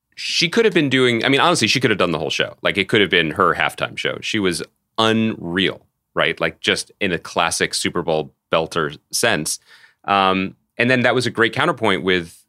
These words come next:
Kendrick, who we miss and need, right? Like, Kendrick is arguably the most vital rapper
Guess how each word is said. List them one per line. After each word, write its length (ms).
Kendrick, 440
who 400
we 260
miss 280
and 280
need, 360
right? 200
Like, 140
Kendrick 480
is 460
arguably 760
the 120
most 260
vital 280
rapper 540